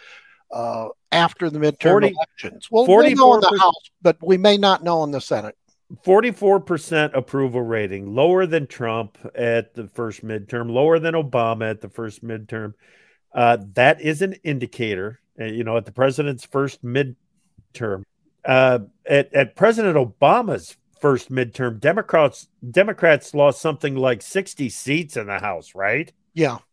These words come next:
Speaker 2: Yeah.
Speaker 1: Well, they had more to lose. Now, remember the last
Speaker 2: Right.
Speaker 1: election, the Republicans gained fourteen, so that's why you're limited. But, you know, over the w-, w-, weekend, there were some kerfuffles amongst the political prognosticators, one who's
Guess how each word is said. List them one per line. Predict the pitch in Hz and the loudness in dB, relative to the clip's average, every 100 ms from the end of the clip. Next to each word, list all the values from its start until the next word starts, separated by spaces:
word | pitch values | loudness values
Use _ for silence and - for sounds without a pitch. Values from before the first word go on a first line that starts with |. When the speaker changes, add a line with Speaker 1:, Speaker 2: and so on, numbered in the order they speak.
| _ _ _ _ _ _ | _ _ _ _ _ _
Speaker 2:
Yeah. | 127 135 | 2 2
Speaker 1:
Well, | 156 | 4
they | 185 | 4
had | 190 180 | 6 4
more | 190 196 | 4 2
to | 185 - 233 | 2 -2 0
lose. | 185 139 117 | 0 -2 -2
Now, | 165 160 | -4 -2
remember | 170 170 208 226 190 | -2 0 -2 0 -2
the | 160 | 0
last | 165 196 156 | 2 4 4
Speaker 2:
Right. | 151 127 | 4 4
Speaker 1:
election, | 156 - _ 170 | -2 -8 _ -12
the | |
Republicans | 160 156 190 180 175 165 143 | -8 -4 -2 -2 -4 -8 -12
gained | - 170 185 170 | -4 -4 -4 -8
fourteen, | - 151 139 - 151 110 | -8 -8 -8 -10 -12 -12
so | - 143 | -14 -8
that's | 156 170 165 | -8 -8 -6
why | 147 | -6
you're | 139 127 | -6 -8
limited. | 175 226 180 147 135 | -4 -4 -4 -6 -4
But, | 151 - - - - | -6 -6 -18 -20 -8
you | 185 | 0
know, | 196 | 4
over | 190 269 311 285 | 6 6 4 0
the | 208 | -2
w-, | 185 196 _ | -2 -14 _
w-, | 185 370 180 196 180 | -16 -12 -10 -8 -4
weekend, | 185 277 - 165 160 170 | 0 0 0 -2 -2 -4
there | 180 | -6
were | 170 170 165 | -4 -8 -8
some | - 170 151 | -8 -8 -8
kerfuffles | - 160 - 214 240 202 131 117 170 | -4 -4 0 0 2 -2 -4 -6 -10
amongst | 143 165 180 - - | -4 -2 -4 -8 0
the | 156 147 - - _ _ | 0 0 -8 -20 _ _
political | - 160 185 226 220 180 151 | -2 2 2 0 0 -4 -4
prognosticators, | - 165 156 160 170 208 - 175 156 135 143 147 | -2 -2 -2 -6 -6 -6 -10 -6 -4 -4 -8 -6
one | 175 160 | -4 -4
who's | 160 156 | -8 -12